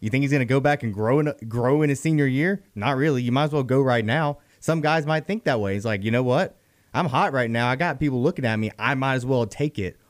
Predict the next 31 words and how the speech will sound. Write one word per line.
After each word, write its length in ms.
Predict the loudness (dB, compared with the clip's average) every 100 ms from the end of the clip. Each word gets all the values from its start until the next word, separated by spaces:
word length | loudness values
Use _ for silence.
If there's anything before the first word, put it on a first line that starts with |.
| _
while 240 | -2 0 0
I 140 | -2
can." 460 | -2 -2 0 -2 -6 _ _ _ _ _
But 320 | 0 0 0 -6 _ -12 -2
I 180 | 0
agree 240 | 0 0 0
with 180 | -2 -2
you. 100 | -2
It, 200 | -2 2
it 120 | 2
really 320 | 2 2 2
depends 340 | 0 0 0
on 340 | 0 0 -2 -4 -10 _
what's 200 | 0 0
the 80 | 0
length 300 | 0 -2 -2
of 120 | 0
the 140 | 0 -2 -6
M 140 | -2 0
L 100 | 2
B 120 | 0
draft 300 | 0 0 -2
this 200 | -6 -6
year, 160 | -6 -4
because 560 | -4 -2 0 0 -2 _
if 120 | -6 0
it 100 | 0
is 100 | 0
something 300 | -2 -4 -6
like 180 | -8
five, 380 | -8 -6 -4 -4